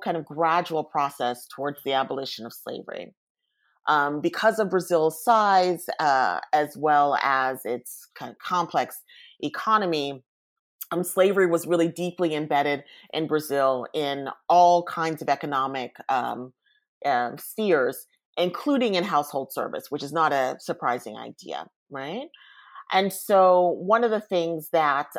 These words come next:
um, I, I, I mean when I, I talk about child rearing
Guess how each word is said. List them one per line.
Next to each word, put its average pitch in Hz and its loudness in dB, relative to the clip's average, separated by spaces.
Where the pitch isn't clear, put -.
um, 131 -2
I, 143 2
I, 123 0
I 151 -4
mean 185 -2
when 156 0
I, 143 -4
I 151 -4
talk 160 -6
about 147 0
child 170 -2
rearing 143 0